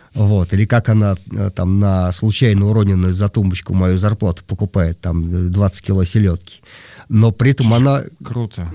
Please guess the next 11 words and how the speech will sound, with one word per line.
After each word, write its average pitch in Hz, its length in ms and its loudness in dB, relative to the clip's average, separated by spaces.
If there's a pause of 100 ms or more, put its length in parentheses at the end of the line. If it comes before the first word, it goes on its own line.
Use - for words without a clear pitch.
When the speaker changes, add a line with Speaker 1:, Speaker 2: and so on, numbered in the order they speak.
Speaker 1:
Да, 107 320 0
она 107 160 4
Speaker 2:
Двадцать 131 300 -2
килограмм 113 380 -4
Speaker 1:
два 104 260 0
Speaker 2:
селедки. 101 320 -8 (120)
Speaker 1:
Да, 95 560 0
да, 98 280 0
долго 98 340 0
ели 90 240 -2 (100)
потом. 90 380 -6